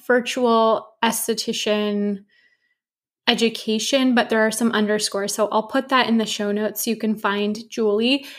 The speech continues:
She teaches some amazing classes that you can take from the comfort of home. They are really informative and very specific information.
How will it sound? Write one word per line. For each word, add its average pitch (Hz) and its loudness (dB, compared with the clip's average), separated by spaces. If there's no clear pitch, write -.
She 277 0
teaches 311 2
some 240 2
amazing 233 2
classes 214 2
that - -2
you 220 -4
can 226 0
take 214 -2
from 202 -2
the 220 -6
comfort 214 0
of 294 0
home. 247 2
They 220 2
are 214 2
really 240 2
informative 220 2
and 208 -2
very 233 2
specific 220 0
information. 220 0